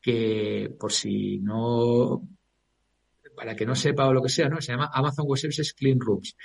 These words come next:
que básicamente permiten a un anunciante y a una plataforma de anuncios compartir en un espacio, digamos, seguro y exclusivo de ellos, eh, pues información, de manera que todo sea confidencial y que si uno tiene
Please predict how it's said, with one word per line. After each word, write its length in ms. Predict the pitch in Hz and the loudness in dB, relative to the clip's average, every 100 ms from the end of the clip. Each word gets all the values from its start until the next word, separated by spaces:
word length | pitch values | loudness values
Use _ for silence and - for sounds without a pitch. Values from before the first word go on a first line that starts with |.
| - - | -18 -8
que 100 | - | -2
básicamente 540 | 117 123 156 156 156 135 | 0 2 2 0 0 0
permiten 680 | 123 135 156 113 104 - - | 0 -2 -2 -2 -2 -8 -6
a 260 | 127 123 - _ - _ | 0 0 -2 _ -20 _
un 180 | 139 139 | 2 2
anunciante 640 | 143 135 131 151 151 127 107 | 2 0 0 0 0 0 0
y 120 | 127 | 0
a 80 | 110 | -2
una 180 | 117 127 | 0 0
plataforma 560 | 127 127 123 139 139 139 | 0 0 0 0 0 0
de 80 | |
anuncios 500 | 147 165 - 175 202 - _ _ - | -2 -4 -2 -2 -2 -6 _ _ 0
compartir 640 | 117 107 113 104 151 143 | 2 4 0 0 0 0
en 140 | 117 | 0
un 60 | 123 | 2
espacio, 440 | 131 - 139 - | 0 0 -2 -2
digamos, 360 | 101 123 123 - | 0 0 0 -2
seguro 400 | 107 123 139 104 | 0 2 2 2
y 100 | 104 | 0
exclusivo 720 | 101 - 101 - 135 101 - - | -2 -4 -6 0 0 0 -6 -8
de 200 | 120 139 | 0 0
ellos, 400 | 143 160 202 - - - _ - | 0 -2 -4 -10 -16 -20 _ -4
eh, 400 | 117 107 104 101 | 0 2 0 0
pues 220 | 113 - | 0 2
información, 720 | 120 143 156 - 165 190 196 - - _ | 2 2 2 0 2 2 0 -8 -16 _
de 240 | - 107 110 | -6 -2 -2
manera 400 | 110 113 120 131 | -2 0 0 2
que 160 | 135 | 4
todo 240 | 123 120 117 | 4 4 2
sea 160 | 123 | 0
confidencial 580 | 117 123 135 127 143 165 - | -4 -2 0 0 0 0 -4
y 100 | 127 | -10
que 160 | 107 | -8
si 180 | - 104 | -10 -8
uno 200 | 107 117 | -8 -6
tiene 380 | 120 123 120 | -4 -2 -2